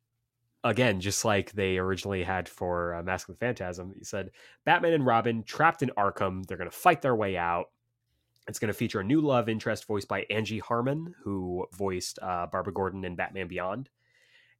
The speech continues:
And that was the whole thing.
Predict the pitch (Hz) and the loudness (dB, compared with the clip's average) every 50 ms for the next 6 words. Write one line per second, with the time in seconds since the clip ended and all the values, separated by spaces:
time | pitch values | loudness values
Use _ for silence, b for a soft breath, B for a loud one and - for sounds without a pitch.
0 | _ - 107 104 101 95 95 92 92 90 90 90 90 - - - _ _ _ _ | _ -4 -2 -2 -2 -2 -2 -4 -4 -6 -6 -8 -10 -12 -14 -18 _ _ _ _
1 | _ _ _ _ _ _ _ _ _ _ 110 90 120 123 135 - - 117 117 110 | _ _ _ _ _ _ _ _ _ _ -8 0 2 2 2 2 4 4 4 4
2 | 98 90 - 95 104 110 98 - - 107 73 | 4 0 -2 0 0 0 0 0 -2 -6 -6